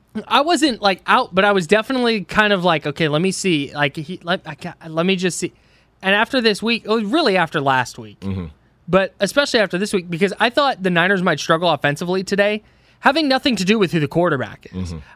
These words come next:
Speaker 1: I would have thought that with Jimmy or Trey or Tom Brady or Aaron Rodgers. Like, the, the Washington is a good defense and good defensive lines that get pressure up the middle just give quarterbacks problems.
Speaker 2: Yeah.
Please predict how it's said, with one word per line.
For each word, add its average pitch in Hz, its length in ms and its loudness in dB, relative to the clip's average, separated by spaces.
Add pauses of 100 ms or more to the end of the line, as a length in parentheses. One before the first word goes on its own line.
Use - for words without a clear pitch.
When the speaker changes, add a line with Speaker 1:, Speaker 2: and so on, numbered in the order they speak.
Speaker 1:
I 240 60 4
would 254 80 2
have 214 60 -4
thought 220 140 2
that 180 100 2
with 156 120 0
Jimmy 247 460 2
or 170 140 2
Trey 226 440 0
or 175 240 0
Tom 233 340 0
Brady 190 460 2
or 160 520 2
Aaron 202 320 2
Rodgers. 160 420 0
Like, 156 180 0
the, 175 180 0
the 175 280 0 (580)
Washington 220 460 0
is 170 100 -2
a 170 80 2
good 196 280 4
defense 147 680 -2 (580)
and 156 560 2 (2000)
good 208 240 4
defensive 202 540 0
lines 156 420 0
that 156 80 0
get 147 180 0
pressure 170 280 2
up 170 100 0
the 156 80 0
middle 165 400 0
just - 280 -12
give 139 200 -4
quarterbacks 165 440 0
problems. 190 480 0
Speaker 2:
Yeah. 85 200 -2